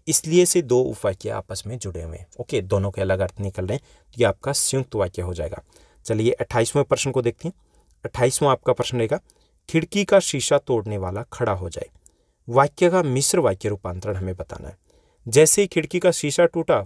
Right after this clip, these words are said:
वह खड़ा हो गया। जिसकी, जिसने खिड़की का शीशा तोड़ा वह खड़ा हो जाए।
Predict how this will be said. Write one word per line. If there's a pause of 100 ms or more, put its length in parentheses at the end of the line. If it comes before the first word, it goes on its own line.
(140)
वह
खड़ा
हो
गया। (560)
जिसकी,
जिसने
खिड़की
का
शीशा
तोड़ा
वह
खड़ा
हो
जाए।